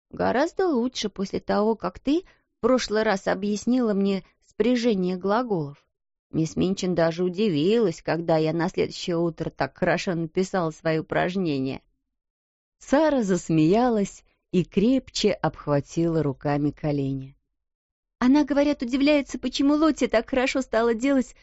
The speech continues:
сложение, и не знает, что Лотти тайком приходит сюда, и я помогаю ей". Сара осмотрелась и добавила: "А здесь, в чердачной комнате, было бы жить совсем недурно, если бы она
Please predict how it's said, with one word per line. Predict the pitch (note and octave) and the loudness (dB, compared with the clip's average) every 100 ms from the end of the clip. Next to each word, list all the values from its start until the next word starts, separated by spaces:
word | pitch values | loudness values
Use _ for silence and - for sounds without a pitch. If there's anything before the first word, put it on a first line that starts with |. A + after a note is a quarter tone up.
| _ _ - | _ _ -2
сложение, | - C#4+ D4+ C4+ G#3+ G#3 G3+ - _ | 2 2 4 2 2 0 -4 -8 _
и | B3+ | 4
не | B3+ | 6
знает, | C4+ C#4 C4 G#3+ | 6 4 2 0
что | - B3 | 0 2
Лотти | C#4 F#4+ E4+ | 2 0 0
тайком | A3+ B3 C#4+ C4 | 0 0 0 0
приходит | B3 - C4 A#3+ | -2 -2 -2 -4
сюда, | - A#3+ D4+ | -6 -2 0
и | D#4+ | 0
я | B3+ | -2
помогаю | C#4+ A#3 G#3 G3+ A#3+ B3 | 2 2 2 -2 -2 -2
ей". | A#3+ A#3+ B3 _ _ _ _ _ _ _ _ _ _ _ | -2 -4 -6 _ _ _ _ _ _ _ _ _ _ _
Сара | - D#3+ D3 | -4 -2 0
осмотрелась | C#3+ D3+ D3+ A#3 C4 A#3+ - | -4 -6 -2 0 2 0 -4
и | F3+ | -4
добавила: | F3+ D#3+ D#3 C#3 C3+ C#3+ _ _ _ _ _ _ | -2 0 -2 -4 -8 -14 _ _ _ _ _ _
"А | G#3 G#3 | -4 -4
здесь, | G#3 C#4 C#4+ - _ _ _ | 2 2 2 -4 _ _ _
в | - | -6
чердачной | - G#3+ A#3+ A#3+ A3+ A#3 | -2 2 2 0 -2 -4
комнате, | D4 C4 A3+ A3+ | 2 2 2 -2
было | G#3 C4 | 0 2
бы | A3+ B3 | 2 2
жить | B3+ B3 | 0 -2
совсем | B3 B3 C4 C4+ | -2 -2 0 2
недурно, | D#4 F#4 C4 C4+ A#3+ - _ _ _ - | 4 4 4 4 0 -4 _ _ _ -6
если | G#4+ D#4 | -2 2
бы | E4 | 4
она | D#4 D#4+ | 4 2